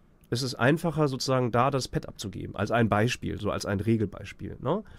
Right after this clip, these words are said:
Gibt's einfach ganz große Unterschiede, ähm, ähm, im kooperativen Game Design. Und wenn man jetzt auch nochmal, das hast du gegen Ende nochmal erwähnt, gerade Dejan, ähm,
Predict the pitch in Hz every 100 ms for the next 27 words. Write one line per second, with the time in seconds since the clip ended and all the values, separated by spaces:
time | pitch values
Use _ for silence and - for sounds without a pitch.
0 | - - - - - - - 131 127 143
1 | 135 131 143 - 143 139 120 131 - 95
2 | 90 101 101 101 - 101 92 107 104 -
3 | 120 117 104 - 110 98 104 110 92 92
4 | 101 107 113 113 123 - 143 143 135 123
5 | 117 110 120 - - 104 - 143 147 135
6 | 131 117 120 123 - - - - 117 120
7 | 117 117 117 - - - - - 110 104
8 | 104 107